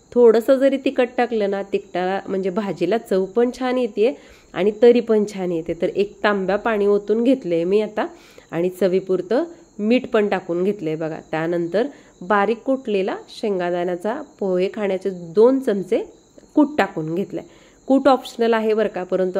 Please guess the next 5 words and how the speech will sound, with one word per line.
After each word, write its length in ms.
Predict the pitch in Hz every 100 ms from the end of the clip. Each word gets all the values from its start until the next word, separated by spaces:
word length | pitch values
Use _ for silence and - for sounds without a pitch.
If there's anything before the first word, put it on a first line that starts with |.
| -
आम्हाला 360 | 180 165 196
सवय 380 | 214 - 180 196
आहे 220 | 220 208
प्रत्येक 400 | 208 208 - 190
भाज्यांमध्ये, 680 | 202 208 185 202 196 175 208